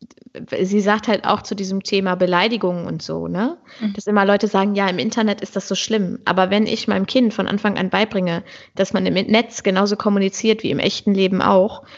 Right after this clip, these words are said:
Speaker 1: dann kann es das, glaube ich, irgendwann einschätzen, dass ich
Speaker 2: Ja.
Speaker 1: das selber nicht beleidigend kommuniziert in irgendwelchen WhatsApp-Gruppen und dass es auch von anderen die Kommunikation einschätzen kann oder dann zu dir kommt und sagt,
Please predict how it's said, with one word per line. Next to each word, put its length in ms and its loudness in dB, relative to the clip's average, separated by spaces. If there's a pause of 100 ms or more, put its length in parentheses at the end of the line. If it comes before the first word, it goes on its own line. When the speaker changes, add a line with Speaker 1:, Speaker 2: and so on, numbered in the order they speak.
(120)
Speaker 1:
dann 140 0
kann 200 2
es 100 2
das, 180 -2
glaube 160 2
ich, 120 -8
irgendwann 340 0
einschätzen, 720 -2 (720)
dass 240 -2
ich 160 -6
Speaker 2:
Ja. 180 -2
Speaker 1:
das 300 -2
selber 400 4
nicht 400 0
beleidigend 680 0
kommuniziert 640 0
in 140 0
irgendwelchen 500 -2
WhatsApp-Gruppen 760 -2 (420)
und 160 4
dass 140 0
es 120 -6
auch 140 0
von 160 -2
anderen 460 2
die 80 -4
Kommunikation 680 0
einschätzen 520 -2
kann 240 2
oder 280 4
dann 200 2
zu 120 -2
dir 200 0
kommt 320 -2
und 100 -2
sagt, 320 -2